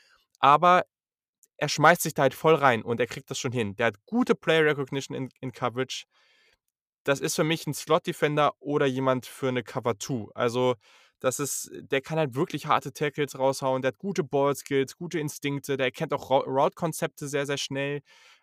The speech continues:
Ähm, und ja, wie gesagt, das ist jetzt halt keiner,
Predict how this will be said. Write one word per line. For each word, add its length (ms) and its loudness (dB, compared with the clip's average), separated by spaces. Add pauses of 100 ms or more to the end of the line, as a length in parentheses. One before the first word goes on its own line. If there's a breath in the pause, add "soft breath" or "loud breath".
Ähm, 500 -2
und 420 -4 (640)
ja, 280 6
wie 80 -4
gesagt, 320 4
das 100 -4
ist 60 -6
jetzt 180 2
halt 120 0
keiner, 440 0